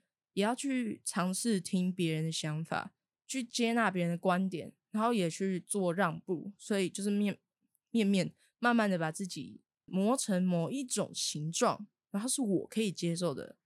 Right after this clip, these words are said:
然后也是别人不会太排斥的形状。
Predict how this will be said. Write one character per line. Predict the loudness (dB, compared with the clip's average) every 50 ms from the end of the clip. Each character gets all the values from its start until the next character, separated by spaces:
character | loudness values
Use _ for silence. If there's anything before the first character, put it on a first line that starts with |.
| _ _ _ _ _ _ _
然 | -4 -2 -2
后 | 0 0
也 | 0 -2 -2
是 | -2 -4 -4
别 | -2 -2 -2 -2
人 | 0 -2 -2 -4 -4
不 | -4 -4 -4 -2
会 | 0 0 0 0
太 | -2 -2 -4 -4
排 | -4 -6 -8 -8 -6
斥 | -6 -6 -4 -4 -6
的 | -6 -8 -14 _ _ _ -14
形 | -12 -10 -8 -6 -4
状。 | -2 0 -2 -2 -4